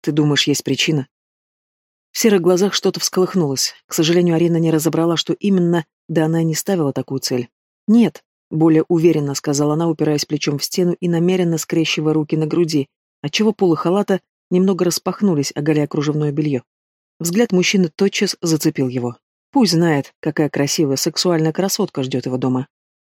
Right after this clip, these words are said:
«Я тебе доверяю, Саш, но невозможно меняться в одночасье. Стать смелой, уверенной, сильной. Ты мне как-то сказал, что тебе нравится во мне мягкость и податливость. Недавно я пришла к выводу, что они мне тоже нравятся в себе,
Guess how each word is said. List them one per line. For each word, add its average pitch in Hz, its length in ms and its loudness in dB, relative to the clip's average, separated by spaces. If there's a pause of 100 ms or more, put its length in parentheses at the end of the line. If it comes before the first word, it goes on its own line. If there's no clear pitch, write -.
(320)
«Я 190 160 4
тебе 185 160 0
доверяю, 190 300 2
Саш, - 340 -2
но 156 120 0
невозможно 156 480 0
меняться 156 360 0
в 151 40 0
одночасье. 160 640 -2 (280)
Стать 226 260 0
смелой, 180 380 2
уверенной, 156 400 2
сильной. 170 440 0 (280)
Ты 190 120 -2
мне 190 100 4
как-то 175 260 -4
сказал, 180 320 0
что - 160 -4
тебе 147 180 -2
нравится 156 400 0
во 151 100 -2
мне 156 120 -2
мягкость 180 480 -2
и 180 40 0
податливость. 156 720 -4 (360)
Недавно 180 360 2
я 156 140 0
пришла 156 280 -4
к - 80 -12
выводу, 190 360 0 (160)
что - 220 -4
они 185 160 2
мне 170 140 2
тоже 170 280 0
нравятся 147 380 -2
в - 60 -12
себе, 139 320 -4